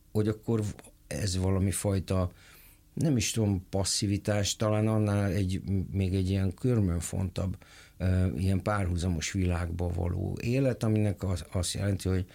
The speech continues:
hogy én egy, én úgy, úgy, úgy nézek a világra, hogy én nem akarok ilyen konfliktusokat látni. Na persze, ez nem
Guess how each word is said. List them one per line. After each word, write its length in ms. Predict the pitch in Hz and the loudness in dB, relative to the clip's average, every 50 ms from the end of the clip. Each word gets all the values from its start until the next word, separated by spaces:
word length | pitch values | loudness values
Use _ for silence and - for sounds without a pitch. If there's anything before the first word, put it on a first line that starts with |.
| - - - - - - - | -18 -20 -20 -20 -20 -20 -8
hogy 180 | - 104 104 107 | -4 -2 0 2
én 160 | 110 104 107 | 2 2 2
egy, 240 | 104 98 98 104 - - - | 2 2 0 -2 -4 -6 -4
én 140 | 95 98 98 | -2 0 2
úgy, 200 | 98 90 80 - - - | 2 0 0 -2 -6 -4
úgy, 280 | 82 98 90 80 - - | -2 -2 -2 -2 -4 -4
úgy 160 | 82 92 90 | -2 -2 0
nézek 400 | 92 92 90 87 85 90 87 - | 2 2 2 0 0 -2 -4 -4
a 40 | 92 | -4
világra, 520 | 90 90 92 90 95 98 92 92 98 98 | -2 -2 0 0 -2 -2 -4 -4 -4 -4
hogy 200 | 92 101 104 95 | -4 -4 -4 -6
én 240 | - 107 104 104 - - | -6 -6 -6 -6 -6 -4
nem 200 | - 98 92 101 | -4 -4 -4 -4
akarok 300 | - - 95 92 95 92 - - | -6 -6 -6 -6 -6 -6 -8 -8
ilyen 160 | 95 98 98 | -8 -8 -8
konfliktusokat 1000 | - - - - - - - - - - - - - - - - - - - - | -8 -8 -8 -8 -8 -10 -10 -12 -12 -12 -10 -10 -8 -8 -8 -8 -8 -8 -8 -8
látni. 320 | - - - - - 120 | -8 -8 -8 -8 -6 -4
Na 140 | 139 170 175 | -2 -2 -2
persze, 340 | - - 110 104 - - 95 | -2 -2 -2 -2 -2 -2 -2
ez 80 | 95 | -2
nem 180 | 95 95 90 | 0 -2 -2